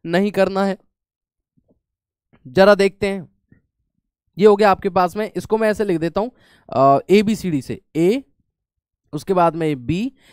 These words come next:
या कलर से लिख देते हैं, अलग कलर से, वन, ये आपके पास में हो गया टू, ये आपके पास में हो गया थ्री, ये आपके पास में फ़ोर और ये फ़ाइव।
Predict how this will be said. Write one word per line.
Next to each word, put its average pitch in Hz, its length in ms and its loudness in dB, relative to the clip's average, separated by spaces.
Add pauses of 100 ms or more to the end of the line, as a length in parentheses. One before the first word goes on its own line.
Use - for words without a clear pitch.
या 202 60 0
कलर 214 280 2
से 247 160 -4
लिख 202 160 -4
देते 131 240 -8
हैं, - 60 -14 (760)
अलग 180 160 0
कलर 180 200 -2
से, 190 160 -4
वन, 151 320 -4 (760)
ये 175 100 0
आपके 208 220 2
पास 160 300 -4
में 165 80 -8
हो 139 120 -6
गया 120 140 -4 (140)
टू, 262 240 -2 (440)
ये 175 120 0
आपके 226 240 0
पास 185 280 -2
में 165 80 -6
हो 147 120 -4
गया 131 160 -6
थ्री, 170 280 -6 (720)
ये 190 80 0
आपके 196 180 0
पास 156 260 -2
में 117 80 -10
फ़ोर 214 400 -2 (340)
और 139 120 0
ये 127 80 -4
फ़ाइव। 95 500 -12